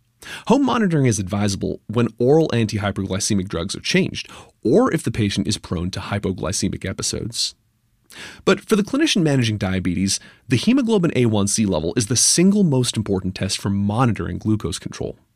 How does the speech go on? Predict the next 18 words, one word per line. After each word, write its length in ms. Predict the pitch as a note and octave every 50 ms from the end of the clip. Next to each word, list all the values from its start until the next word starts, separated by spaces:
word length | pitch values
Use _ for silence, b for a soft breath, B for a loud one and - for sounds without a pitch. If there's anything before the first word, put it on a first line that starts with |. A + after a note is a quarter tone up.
| _ _ B B B B B B B B
It 80 | E3
should 100 | - F3+
be 60 | F3+ G3+
checked 280 | - C4 C4 - A#3+
every 160 | G#3+ F#3+ D#3+
three 240 | C3 - - A#2 A2+
months, 440 | G2+ F2 - - - A2 - - - B B B B
with 140 | B B2+ A2+
a 20 | B2
target 420 | - - E3+ F3+ F#3+ F3+ D#3 B2+
goal 300 | A2+ G#2+ G#2+ G#2 - -
of 200 | - G2+ F#2+ F2
less 260 | F#2+ G#2 C3 E3+ - -
than 140 | - D3
seven 340 | B2+ - - B2 A#2 A2+ A2
point 300 | G#2 - A2 G2 - -
zero 260 | - - G2 F#2+ F#2
percent 480 | F#2+ - - E2 - - - - - -